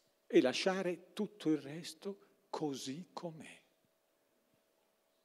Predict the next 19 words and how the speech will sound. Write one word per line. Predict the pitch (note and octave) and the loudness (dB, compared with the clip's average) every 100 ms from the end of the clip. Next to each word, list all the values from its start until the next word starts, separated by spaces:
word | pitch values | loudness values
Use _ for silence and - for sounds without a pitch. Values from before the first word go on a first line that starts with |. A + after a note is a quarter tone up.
| _ _ _ _ _ _ | _ _ _ _ _ _
E | - A#2+ | 0 0
niente | A#2 G#2 G#2 G2+ | 2 -2 -4 -10
articolo | - A2+ - G#2 | -6 -8 -4 -4
diciotto, | A2 E3+ - G#3+ G3+ - G#3 G#3 - - | -4 -6 -2 -2 -2 -6 -6 -6 -14 0
è | D3+ | 2
sempre | A#2+ - D3 C#3+ A#2 | 2 0 0 0 -4
sottofinanziamento | - D#3 D3 - A2 - A2+ A2+ - A2 A2+ A2 - | -2 -2 -2 -4 -6 -4 -4 -4 -2 0 0 -2 -2
dei | G#2+ G#2+ | -2 -4
servizi | - A2 G#2+ A#2+ - | -6 -8 -8 -10 -8
pubblici, | F3 F3 F#3+ F3+ G#3 - G#3 - _ _ _ _ _ _ | -6 -4 -4 -4 -6 -6 -12 -12 _ _ _ _ _ _
e, | - F#3+ D3 G3+ - - | -2 4 4 2 -6 -4
e | - F#3 | 4 4
viva | A#2 C#3+ A#2+ A#2 C#3+ - - - | 4 -4 0 0 0 -10 -18 -12
l'euro | E3 E3 F3+ F3+ G3 F#3+ D4+ | 2 4 4 2 -2 -2 0
e | F3 | 0
viva | A#2 A#2 B2 | 0 0 0
il | A#2+ | 0
vincolo | A2+ A2+ - A2+ | -4 -6 2 4
esterno. | G2+ - - F2+ - G2 F#2+ | 4 -4 -6 -6 -10 -16 -20